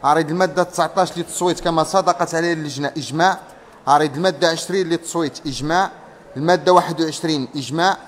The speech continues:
المادة اثنين وعشرين. إجماع. المادة ثلاثة وعشرين. إجماع. المادة أربعة وعشرين. إجماع. المادة خمسة وعشرين. إجماع.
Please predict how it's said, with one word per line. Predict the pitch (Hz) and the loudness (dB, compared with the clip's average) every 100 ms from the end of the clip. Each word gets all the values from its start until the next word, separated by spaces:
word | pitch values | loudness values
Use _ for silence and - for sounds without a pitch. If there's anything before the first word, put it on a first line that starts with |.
| - - - | -20 -18 -4
المادة | 151 175 175 | 0 2 0
اثنين | 175 185 | -2 -2
وعشرين. | 180 151 - 170 156 127 - | -2 -4 -2 -2 -2 -4 -8
إجماع. | 139 123 160 190 185 - - - - - | -8 -4 0 0 0 -10 -20 -20 -20 -6
المادة | 151 180 160 | 0 0 2
ثلاثة | 170 180 170 175 | 0 0 0 -2
وعشرين. | 156 165 156 135 143 | -2 -4 -4 -4 -8
إجماع. | 131 160 185 185 - - - - | -6 0 0 -2 -10 -20 -20 -10
المادة | 135 180 156 | -2 0 6
أربعة | 175 170 175 | 6 6 4
وعشرين. | 170 165 151 127 | 2 -4 -6 -6
إجماع. | 143 131 170 196 - - - - - - - - - | -8 -2 0 0 -2 -14 -20 -20 -20 -20 -20 -20 -6
المادة | 151 175 175 | 0 2 4
خمسة | 175 165 180 | 2 0 0
وعشرين. | 170 151 156 143 151 | 0 0 -2 -4 -4
إجماع. | 135 135 175 190 | -6 0 2 2